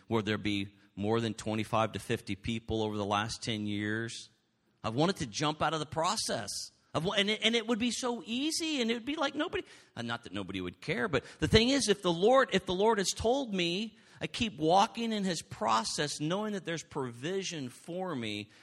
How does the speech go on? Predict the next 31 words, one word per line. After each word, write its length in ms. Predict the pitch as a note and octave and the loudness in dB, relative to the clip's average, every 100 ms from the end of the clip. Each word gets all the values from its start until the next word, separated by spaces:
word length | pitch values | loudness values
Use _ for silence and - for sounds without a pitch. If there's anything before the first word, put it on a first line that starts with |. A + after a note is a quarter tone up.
| - - | -10 -2
and, 220 | C#3 C#3+ | -2 0
and 180 | D3 C3 | -2 -4
practical 640 | - D#3 F3 A3 A3 A3 | -2 2 2 2 -4 -8
provi-, 380 | G#3 G3+ F#3 F#3+ | -6 -6 -4 -6
provision, 640 | F#3 - E3+ E3+ D#3+ E3+ | -6 -6 -4 -4 -4 -6
things 460 | - - D#3+ D3 B2+ - | -6 -4 -2 0 -2 -4
for 220 | - D#3+ D#3+ | 0 2 2
me 160 | C#3+ | 2
to 80 | C3 | 0
walk 420 | B2 C3 C3 - | 0 2 0 -2
in. 380 | D#3 C3+ F#2 F2+ - _ - - - G#2+ | -6 -4 -6 -8 -14 _ -20 -20 -8 0
Uh, 60 | |
one 160 | A#2+ D#3+ | 2 2
of 60 | |
my 120 | D3+ B2+ | 2 -2
favorite 460 | - D3+ C3+ G#2+ | 0 -2 -2 -6
preachers 340 | - D3 B2 A2 | -4 -2 -2 -6
is 120 | G2+ | -6
Chris 260 | - C3+ | -4 -4
Volaton. 520 | A#2+ B2+ C3+ B2+ A#2+ A2 | 0 0 0 0 -2 -2
He 100 | C3+ | -4
says, 320 | - C3 A#2 | -2 -2 -2
"If 140 | A#2 | -4
it 80 | A#2+ | -2
isn't 320 | C3+ F3 B2+ | 0 -2 -4
good 260 | A#2+ E3 B2+ | 0 0 0
yet, 260 | A2 G#2 - | -2 -2 -2
it 100 | A2 | -4
isn't 340 | A2+ A#2 C3 | -2 -2 -4
over 400 | F#2 C3 C3 A2 | 0 2 2 0
yet, 320 | F#2+ F#2+ F#2 | -2 -2 -4